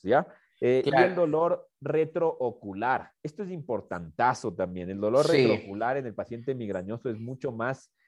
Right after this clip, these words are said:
Speaker 1: característico que en el paciente cervicogénico, ¿ya?
Speaker 2: Sí.
Speaker 1: Dale.
Speaker 2: Quer-, quería de-, acotar algo aquí también, este, y esto sí, la, os voy a ser súper honesto, no he leído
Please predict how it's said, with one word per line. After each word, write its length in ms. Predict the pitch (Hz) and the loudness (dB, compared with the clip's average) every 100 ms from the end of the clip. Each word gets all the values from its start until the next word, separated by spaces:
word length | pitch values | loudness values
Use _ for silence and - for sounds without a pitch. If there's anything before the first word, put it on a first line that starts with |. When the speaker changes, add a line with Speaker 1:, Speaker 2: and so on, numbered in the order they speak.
| _ | _
Speaker 1:
característico 840 | - 127 117 - 110 127 165 165 151 | 2 4 2 0 -2 -4 -4 -4 -2
que 60 | |
en 60 | 117 | -2
el 60 | 95 | -4
paciente 440 | 90 110 107 120 | -4 -4 -4 -4
cervicogénico, 920 | 127 104 92 - - 78 - _ _ _ _ | -2 -4 -6 -12 -12 -12 -14 _ _ _ _
¿ya? 420 | 90 107 143 - _ | -4 -2 -2 -4 _
Speaker 2:
Sí. 320 | - 120 - | -2 0 0
Speaker 1:
Dale. 180 | - 151 | 2 2
Speaker 2:
Quer-, 340 | 156 202 214 _ - | 4 2 0 _ 0
quería 440 | 160 190 202 202 | 6 8 8 6
de-, 260 | 151 147 - | 2 -4 0
acotar 480 | 123 135 135 127 147 | 2 4 4 6 8
algo 240 | 151 151 135 | 8 6 2
aquí 160 | 139 | -2
también, 520 | 139 135 151 151 139 - | -2 0 0 0 -2 0
este, 640 | 127 123 - 123 120 - _ _ - | 0 0 2 2 2 -2 _ _ 4
y 60 | 147 | 4
esto 240 | 147 170 | 4 0
sí, 460 | - 170 170 - _ 135 123 | 2 2 0 -4 _ -10 2
la, 460 | 139 135 120 120 - 123 | 6 8 8 6 -2 2
os 400 | 127 123 - - | 2 2 -6 4
voy 140 | 139 | 4
a 40 | 131 | 6
ser 140 | 127 | 0
súper 280 | - 143 135 | -2 -2 -2
honesto, 500 | 135 139 - 139 135 | -2 -4 -2 -2 -2
no 320 | 131 139 147 | -6 -2 0
he 80 | 147 | 2
leído 760 | 139 131 139 170 165 170 165 | 2 2 0 0 2 0 -2